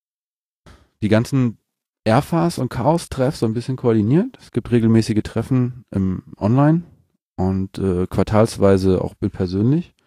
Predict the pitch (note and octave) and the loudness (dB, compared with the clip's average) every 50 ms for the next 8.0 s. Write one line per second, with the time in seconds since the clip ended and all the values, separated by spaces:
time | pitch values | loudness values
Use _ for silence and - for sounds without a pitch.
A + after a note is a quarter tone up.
0 | _ _ _ _ _ _ _ - F#2 F#2 F#2 F#2+ G2+ G#2+ G2 - A2 G2 G2 G2 | _ _ _ _ _ _ _ -12 -8 -4 -2 -2 -2 -2 -4 -4 -6 -4 -4 -4
1 | F#2+ - - - F2 F2+ F2+ F#2 - - _ _ _ _ _ _ _ _ _ _ | -4 -4 -6 -4 -2 -2 -2 -4 -6 -10 _ _ _ _ _ _ _ _ _ _
2 | _ _ F2+ F2+ - A2+ G2 - - A#2 A#2+ C#3+ C3 A2+ A2 A#2+ C3 C#3 C#3+ D3+ | _ _ -6 -4 -4 -4 -6 -6 -6 0 2 2 4 4 4 4 4 4 4 4
3 | D#3 E3+ D#3+ C#3+ C3 - A2 - - A#2 A#2+ B2+ B2+ - - - - B2+ - - | 2 0 -4 -8 -10 -10 -10 -6 -2 0 0 0 0 -2 -4 -6 -6 -4 -4 -4
4 | G2+ F2+ - A2 B2+ - - A#2+ B2 B2 A#2+ - - - _ _ _ _ _ _ | -4 -2 -2 -2 -2 0 0 0 0 -2 -2 -4 -10 -18 _ _ _ _ _ _
5 | _ _ _ - - A2 G#2 G#2 G2 F2 F2 G2 G2 G#2 G#2+ A2+ B2+ B2 A#2+ - | _ _ _ -12 -8 -4 -4 -2 -4 -2 2 4 4 4 4 4 0 -2 -4 -4
6 | G2 G2 F#2 G#2+ A2 A2 A2+ A2 G2 G2 F2 - F#2+ G#2 C3 C3+ - D#3+ D3+ D#3 | -4 -4 0 2 4 4 4 2 2 0 0 0 0 0 0 0 0 0 2 2
7 | E3+ D#3+ C#3 A2 G#2+ G2 G2+ G2 G2 F#2+ F#2+ F#2+ F#2 G2+ G#2+ A2+ A#2+ B2 B2+ C3+ | 0 -2 -4 -6 -4 -2 -2 -2 -2 -2 -4 -2 0 0 0 2 2 0 0 -2